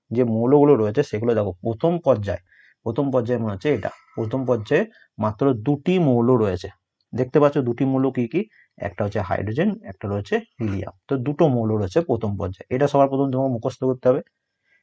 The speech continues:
দ্বিতীয় যে পর্যায় এবং তার সাথে তৃতীয় যে পর্যায়, এই দুটো পর্যায়ে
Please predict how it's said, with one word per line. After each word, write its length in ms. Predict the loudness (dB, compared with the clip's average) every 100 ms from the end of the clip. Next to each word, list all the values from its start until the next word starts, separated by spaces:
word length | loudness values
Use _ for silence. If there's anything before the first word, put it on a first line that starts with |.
| _
দ্বিতীয় 480 | -2 0 2 4 6
যে 100 | 4
পর্যায় 460 | 2 0 2 0 -2 -6 -20 _
এবং 260 | 0 2 2
তার 120 | 0
সাথে 220 | 2 -4
তৃতীয় 460 | -2 -4 0 2 2
যে 120 | 2
পর্যায়, 400 | -2 -2 0 0 -2 _ _ 0
এই 120 | 2
দুটো 220 | 2 0
পর্যায়ে 400 | 2 2 2 -2